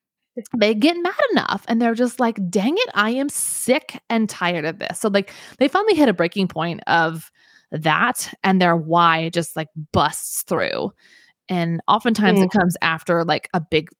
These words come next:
Speaker 1: mm, I don't wanna say failure, but, like, a big, like, "God, like, this week just totally killed me and I didn't hit my workouts." And, like, uh,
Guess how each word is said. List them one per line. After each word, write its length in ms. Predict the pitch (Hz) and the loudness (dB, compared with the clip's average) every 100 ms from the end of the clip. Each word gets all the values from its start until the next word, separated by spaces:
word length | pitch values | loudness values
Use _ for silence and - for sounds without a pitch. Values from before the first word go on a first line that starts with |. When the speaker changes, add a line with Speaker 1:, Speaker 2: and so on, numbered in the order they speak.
| _ _ _ 208 | _ _ _ -4
Speaker 1:
mm, 200 | 220 220 | -2 0
I 60 | |
don't 80 | 202 | 2
wanna 120 | 190 | 0
say 160 | 180 175 | 0 -2
failure, 420 | - 165 156 175 | 0 0 0 -2
but, 120 | - | -2
like, 140 | 175 175 | -2 -2
a 60 | |
big, 340 | 170 190 180 180 | 0 2 2 0
like, 380 | 175 160 - _ | -2 -2 -4 _
"God, 400 | 233 208 175 165 | -8 -6 -6 -6
like, 180 | 165 170 | -6 -8
this 180 | 196 - | -12 -4
week 240 | 220 214 | -6 -6
just 240 | - 175 - | -10 -10 -8
totally 440 | - 254 269 262 | 0 2 4 0
killed 340 | - 202 196 | 2 2 2
me 400 | 190 185 180 180 - - - _ | 2 2 0 -2 -8 -20 -20 _
and 160 | 175 180 | -4 -4
I 160 | 160 156 | -4 -2
didn't 240 | - 247 277 | 0 2 2
hit 160 | 262 | 2
my 120 | 208 226 | 2 2
workouts." 520 | 185 185 190 175 - | 2 0 -2 -2 -2
And, 100 | 185 | -4
like, 160 | 180 - - | -4 -10 -2
uh, 200 | 92 156 | -2 -2